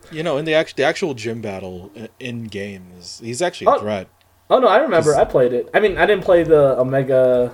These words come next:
Speaker 2: Omega Ruby one, but I did play Emerald, and it's like, "Oh, fuck, what?" I didn't think it was gonna be so hard. It's like, "Oh, shit, this is actually harder than I thought it would be." <laughs>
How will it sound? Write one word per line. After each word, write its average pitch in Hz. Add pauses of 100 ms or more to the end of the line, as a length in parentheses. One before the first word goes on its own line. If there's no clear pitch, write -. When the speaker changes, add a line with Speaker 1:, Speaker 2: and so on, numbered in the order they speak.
Speaker 2:
Omega 127
Ruby 147
one, 120
but 120
I 143
did 151
play 143
Emerald, 120
and 113
it's 117
like, 120
"Oh, 139
fuck, 151
what?" 147
I 190
didn't 233
think 220
it 175
was 180
gonna 165
be 160
so 151
hard. 165
It's 147
like, 147
"Oh, 190
shit, 220
this 170
is 127
actually 139
harder 151
than 143
I 127
thought 196
it 180
would 117
be." 127
<laughs> -